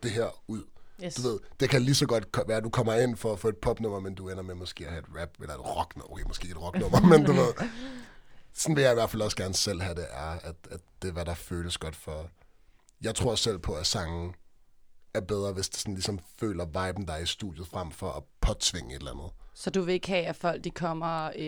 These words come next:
Speaker 3: hjemmefra og har skrevet en masse tekster og
Speaker 1: Jeg elsker,
Speaker 3: melodilinjer?
Speaker 1: jeg elsker, når folk har gjort det, men jeg føler også, du ved, at, at de tidspunkter, jeg synes, det fungerer nice, det er, hvis man kommer ind, og man er sådan, "Åh, fuck, jeg har haft en dårlig dag.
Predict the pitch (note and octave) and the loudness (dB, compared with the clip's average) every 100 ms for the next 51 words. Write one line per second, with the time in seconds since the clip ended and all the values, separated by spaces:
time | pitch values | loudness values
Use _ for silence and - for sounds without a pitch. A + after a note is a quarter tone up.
0 | D3 D3 F3 E3+ F3+ E3 D#3 D#3 - E3 | -2 0 0 0 2 0 0 -6 -4 -2
1 | D#3+ E3 E3+ F3 - D#3+ - E3 C3 D#3+ | 0 0 -2 -4 -6 -6 -4 0 2 4
2 | C#3+ F3 D#3 D#3+ C3+ D#3 D#3+ E3 D#3 C#3+ | 4 6 6 4 6 6 6 6 4 6
3 | C#3 A#2+ A#2 - B2+ G#2+ - G#2+ G2+ F#2+ | 4 4 0 4 4 2 -4 -4 -4 -6
4 | - B2+ A2 G#2 F2 E2+ - F2 D#2 - | -2 0 0 -2 -4 -6 -8 -10 -10 -10
5 | - G2+ G2+ _ - B2+ - A2+ - A2 | -10 -10 -10 _ -4 0 2 0 -4 -4
6 | F#2 F#2 G#2+ - G2 G2+ E2+ F#2+ E2+ F#2+ | -4 -4 -4 -4 -4 -4 -4 -4 -2 -4
7 | F#2 G2 F2 F2+ F#2+ G2+ G2 A#2 G#2 F#2 | -4 -4 -4 -4 -4 -4 -2 -2 -2 -2
8 | F2 E2+ E2+ - D2+ - - - - - | -4 -4 -4 -4 -4 -8 -16 -20 -20 -20
9 | - _ - - A2+ G2 G2+ G2 A2+ G#2+ | -20 _ -20 -6 -4 -2 -6 -4 -4 0
10 | A2+ A2 A2 G#2 | 0 0 -4 -4